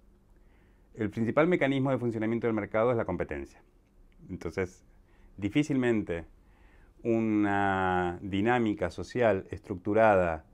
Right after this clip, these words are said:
sobre la competencia sea una dinámica que genere cohesión y reconocimiento. Difícilmente alguien que está entrenado para ganar al otro, porque su,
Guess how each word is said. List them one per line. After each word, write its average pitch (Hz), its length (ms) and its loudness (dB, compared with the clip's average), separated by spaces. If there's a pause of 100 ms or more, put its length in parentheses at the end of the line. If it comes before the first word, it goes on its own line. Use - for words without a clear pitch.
(520)
sobre 95 260 -2
la 92 100 0
competencia 120 840 -2 (440)
sea 107 180 -2
una 107 120 0
dinámica 110 520 -2
que 101 100 -12
genere 98 400 -2
cohesión 107 680 -2 (540)
y 80 60 -8
reconocimiento. 78 800 -8 (720)
Difícilmente 123 640 -2
alguien 104 440 2
que 92 80 -8
está 104 460 2
entrenado 98 720 -2
para 90 180 -2
ganar 107 640 2
al 87 180 -2
otro, 123 400 0
porque 90 300 -6
su, 80 600 -8